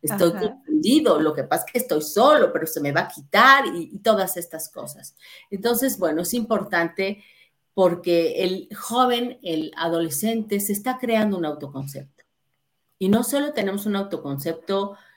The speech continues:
Speaker 1: este, psicológico, ¿no? sino también un autoconcepto erótico, por supuesto.
Speaker 2: Claro.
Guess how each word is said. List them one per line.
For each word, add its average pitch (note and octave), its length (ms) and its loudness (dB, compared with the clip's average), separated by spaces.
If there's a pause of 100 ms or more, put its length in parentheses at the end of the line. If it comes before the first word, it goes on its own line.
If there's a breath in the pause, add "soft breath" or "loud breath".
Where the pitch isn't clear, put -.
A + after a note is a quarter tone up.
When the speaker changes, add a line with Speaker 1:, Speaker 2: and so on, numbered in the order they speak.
(140 loud breath)
Speaker 1:
este, D#3 320 -8
psicológico, D3 880 -2
¿no? C#3 120 -4
sino C#3+ 380 -6
también D#3+ 260 -4
un A#3+ 160 -2
autoconcepto C#3+ 840 -2
erótico, F3+ 600 -4
por C3+ 140 -10
supuesto. - 680 -10
Speaker 2:
Claro. F3+ 500 -14